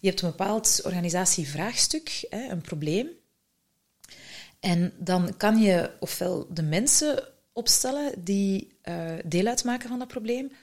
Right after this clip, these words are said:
ofwel bepaalde, eh, zaken voorstellen, hè. We hebben het daar straks gehad over, je kan iemand opstellen voor stress, je kan iemand opstellen voor comfortzone, hè, bepaalde stukken.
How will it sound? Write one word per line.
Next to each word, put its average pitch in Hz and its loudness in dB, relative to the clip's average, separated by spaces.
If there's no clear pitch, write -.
ofwel 220 2
bepaalde, 196 0
eh, 170 -8
zaken 180 2
voorstellen, 156 2
hè. 170 -4
We - -6
hebben 190 -8
het 165 -12
daar 165 -8
straks - -4
gehad - -6
over, 175 -4
je 170 -6
kan 175 -8
iemand 165 -6
opstellen 156 -2
voor 156 -12
stress, - 2
je 190 -2
kan 175 -6
iemand 170 -8
opstellen 160 -4
voor 156 -16
comfortzone, 233 -6
hè, 185 -8
bepaalde 170 -12
stukken. 277 0